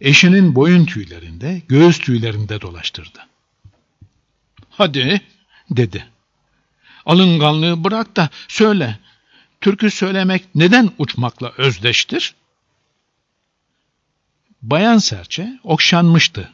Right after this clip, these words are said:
bu sözlerle. "Çünkü yüreğinden gelerek türkü söyleyen her canlı bir bakıma uçuyor demektir.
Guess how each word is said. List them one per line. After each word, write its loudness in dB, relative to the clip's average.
bu -2
sözlerle. -12
"Çünkü -6
yüreğinden -4
gelerek -4
türkü -4
söyleyen -10
her -4
canlı -6
bir 2
bakıma -10
uçuyor -4
demektir. -6